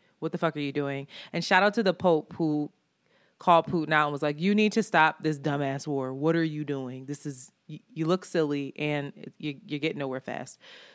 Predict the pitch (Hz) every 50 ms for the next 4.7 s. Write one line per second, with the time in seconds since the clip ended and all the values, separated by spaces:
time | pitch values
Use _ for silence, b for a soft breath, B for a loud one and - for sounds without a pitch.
0 | B B - 208 214 220 220 - 214 190 180 185 - 180 165 165 160 175 185 190
1 | 208 214 220 214 - 220 190 185 - - 190 180 180 185 180 - 190 - - 170
2 | 175 165 170 170 151 160 156 156 160 160 175 165 160 151 165 151 - - 143 147
3 | - - 180 180 165 160 147 147 147 147 147 151 160 170 180 196 208 202 - 151
4 | 143 151 151 156 156 - - 196 185 185 185 190 196 202